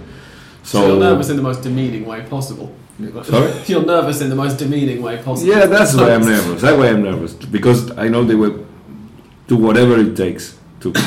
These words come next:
Speaker 2: <coughs> get at least a draw. That, that's the only reason. I mean, I'm, I,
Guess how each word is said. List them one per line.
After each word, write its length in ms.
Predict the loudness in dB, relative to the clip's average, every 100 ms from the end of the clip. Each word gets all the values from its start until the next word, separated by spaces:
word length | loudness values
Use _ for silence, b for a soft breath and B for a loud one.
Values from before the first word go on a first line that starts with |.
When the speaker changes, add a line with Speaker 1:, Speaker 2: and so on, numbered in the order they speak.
| -6
Speaker 2:
<coughs> 300 | -12 -14 -8
get 160 | -4 -2
at 100 | -4
least 300 | -4 -6 -6
a 60 | -8
draw. 180 | -8 -10 -16 -20 -6
That, 220 | -4 -2
that's 180 | -2 0
the 80 | 0
only 180 | 0 4
reason. 300 | 4 4 0
I 60 |
mean, 160 | 0 0
I'm, 160 | -2
I, 260 | -4 -12